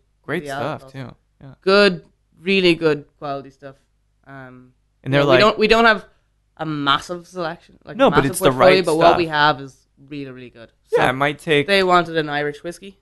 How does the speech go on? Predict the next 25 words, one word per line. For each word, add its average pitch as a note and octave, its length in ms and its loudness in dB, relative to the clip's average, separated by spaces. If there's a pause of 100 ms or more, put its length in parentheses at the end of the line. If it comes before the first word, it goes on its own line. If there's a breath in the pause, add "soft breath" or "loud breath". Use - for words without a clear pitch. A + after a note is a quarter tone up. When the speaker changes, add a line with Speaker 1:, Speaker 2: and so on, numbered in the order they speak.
Speaker 1:
Yeah. B2+ 200 -14
Speaker 2:
They, D3 300 -8
uh, C3+ 200 -10
so - 160 -20
they E3 120 -4 (260)
purchased D#3 340 -14 (180)
Tullamore C#3 320 -20
Dew. C3 160 -20 (320)
Speaker 1:
Amazing. D3 420 -18 (200)
Speaker 2:
And D3+ 720 0
they D#3+ 680 4
invested C#3 1000 -14 (200)
a C3+ 120 -20
lot B2 440 -20
into, - 400 -20 (160)
they, C#3 180 -10 (140)
they D#3+ 160 2
really C#3+ 360 -10
wanted B2+ 340 -20
to C3 100 -20 (180)
make C#3 320 -20
it B2+ 160 -20
what B2+ 160 -20
it B2 80 -20
is. B2 320 -20